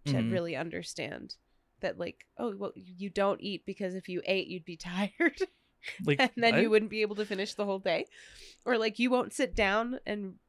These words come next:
Speaker 1: like, rest. You have to be in motion all the time
Speaker 2: Mm-hmm.
Speaker 1: because if you stop, then you're gonna be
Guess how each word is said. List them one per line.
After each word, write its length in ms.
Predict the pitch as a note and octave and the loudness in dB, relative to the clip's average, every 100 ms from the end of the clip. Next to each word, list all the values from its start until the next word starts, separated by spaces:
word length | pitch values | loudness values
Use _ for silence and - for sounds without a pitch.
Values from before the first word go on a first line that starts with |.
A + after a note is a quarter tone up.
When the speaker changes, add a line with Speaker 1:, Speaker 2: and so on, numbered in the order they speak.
| - | -6
Speaker 1:
like, 140 | F#3+ | -6
rest. 500 | F#3 F#3 B3+ C4+ - | 2 2 2 0 -6
You 120 | G3+ A3 | -4 -2
have 200 | G3+ - | -2 -4
to 100 | G3+ | -6
be 180 | G3+ G3+ | -4 -4
in 100 | F#3 | -2
motion 380 | E3+ G#3 B3 | -2 -2 -4
all 220 | B3 F3+ G3 | -4 -4 -6
the 80 | |
time 300 | F#3+ F3 F3+ D3+ | -8 -6 0 2
Speaker 2:
Mm-hmm. 200 | C3+ C3+ - | 2 0 -4
Speaker 1:
because 280 | B3 A3+ A3 | -2 0 0
if 100 | F#3 | 0
you 80 | F#3+ | -4
stop, 400 | - F3 F#3+ - | 0 4 4 4
then 140 | F#3+ | 2
you're 100 | F3+ | 2
gonna 220 | F3+ F3+ | -4 -4
be 320 | F3 F3+ E3 | -4 -4 -4